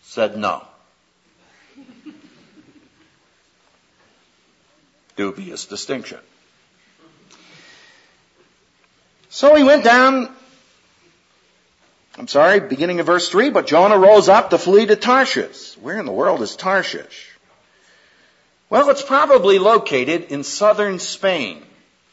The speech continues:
It was made famous by the Phoenicians, who used it as a trade center.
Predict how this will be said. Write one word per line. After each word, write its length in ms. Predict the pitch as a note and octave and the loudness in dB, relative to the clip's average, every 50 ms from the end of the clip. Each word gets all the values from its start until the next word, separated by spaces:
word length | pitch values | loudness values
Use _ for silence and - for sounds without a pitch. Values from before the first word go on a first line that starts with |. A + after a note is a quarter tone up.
| _ _ | _ _
It 60 | A2 | -14
was 120 | B2+ B2 | -14 -6
made 260 | C#3 E3 F#3 F#3+ F#3 - | -2 0 0 0 -2 -2
famous 400 | - G3 G3+ G3 F3 E3 D3+ - | -2 -2 -2 -2 -4 -6 -6 -2
by 240 | - C#3+ D#3 D#3 | 0 2 2 2
the 100 | - C3 | 0 -2
Phoenicians, 680 | B2 - C3+ C#3 E3 F3+ E3 - - A#2+ C3 D#3 E3 - | -6 -8 -10 -8 -8 -8 -10 -10 -12 -12 -14 -14 -14 -12
who 100 | C#3 C3 | -12 -10
used 320 | C3 D#3 F3 E3+ - - | -6 -6 -6 -6 -6 -8
it 220 | D#3 E3 - - - _ _ _ _ - | -8 -10 -10 -14 -20 _ _ _ _ -2
as 180 | C#3 C#3 C3 | -2 -2 -2
a 60 | C#3 | -6
trade 420 | C3+ - - F#3+ G3+ G#3+ G3+ - - | -10 -6 -2 0 0 0 0 -2 -6
center. 440 | - - B2+ B2 A2 F2 D#2+ D2+ | -8 -4 -4 -4 -4 -6 -8 -12